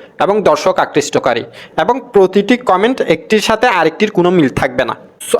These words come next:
আপনারাও সেম লেখাটি লিখে নেবেন এবং লেখাটি লেখার পর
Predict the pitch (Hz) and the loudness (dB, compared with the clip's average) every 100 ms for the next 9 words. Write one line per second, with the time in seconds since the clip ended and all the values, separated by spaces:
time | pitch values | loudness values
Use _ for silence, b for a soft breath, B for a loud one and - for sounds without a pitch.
0 | - 180 - 220 240 262 - - - 214 | -2 -4 0 2 2 0 -4 -4 0 2
1 | 226 220 226 233 185 208 214 247 285 - | 2 2 0 0 2 4 4 2 0 -4
2 | 175 196 214 180 208 226 214 196 220 254 | -2 2 4 4 2 0 0 2 0 2